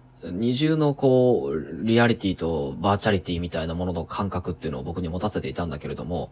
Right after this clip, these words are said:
カードの表面をこう、じっと見たりだとか読み込んだりすることでは得られない、全く外側の大人の都合の、つまりこう、抽象的な情報としての価値みたいなものが一回頭に入ってしまうと、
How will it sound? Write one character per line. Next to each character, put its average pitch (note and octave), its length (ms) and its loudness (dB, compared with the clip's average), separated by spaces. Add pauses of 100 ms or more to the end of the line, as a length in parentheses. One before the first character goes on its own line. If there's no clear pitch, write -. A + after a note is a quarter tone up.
(260)
カ F#3 320 2
ー - 20 -2
ド G2+ 140 0
の F2+ 220 0
表 B2+ 320 0
面 B2 300 4
を D2+ 320 -2
こ C2+ 420 -2
う、 - 160 -16 (520)
じ F2 140 -2
っ F#2 60 0
と - 140 0
見 G#2 140 2
た G2+ 100 0
り F2 60 -2
だ - 100 -8
と D#2+ 100 -8
か - 120 -4
読 F2 140 0
み G2 120 2
込 A2 140 0
ん - 20 0
だ F#2 60 0
り E2+ 80 -2
す F#2 100 -4
る F#2 60 -2
こ G#2 80 -4
と G2 80 0
で F#2 100 0
は E2+ 120 -2
得 - 100 -4
ら A2 100 4
れ C3+ 80 2
な C#3 160 2
い、 G2 180 0
全 A2+ 140 -2 (160)
く - 80 -8
外 D#3+ 220 0
側 D#3 160 4
の C#3+ 180 2
大 A2+ 60 -2
人 C3+ 120 0
の C#3+ 140 4
都 C3+ 180 -2
合 B2+ 200 2
の、 C3 200 2
つ - 120 -6
ま G2+ 60 2
り F2 80 -2
こ - 100 -8
う、 - 40 -6
抽 F3+ 400 0
象 F3 220 0
的 D#3+ 240 -4
な D#3 200 2
情 C3 240 6
報 E3 180 0
と D#3+ 140 4
し D#3 40 -2
て - 80 2
の G#2 80 2
価 A2+ 140 -2
値 - 120 -6
み F#2+ 80 0
た - 100 -4
い - 20 -4
な E2 60 -4
も E2+ 100 -2
の F#2 80 -2
が E2+ 80 -2
一 E2 60 -4
回 G2+ 180 0
頭 A#2+ 220 0
に F2 60 -2
入 G2 140 -2
っ - 40 -6
て - 80 -8
し - 100 -4
ま D#2 100 -4
う D2 60 -8
と、 - 320 -2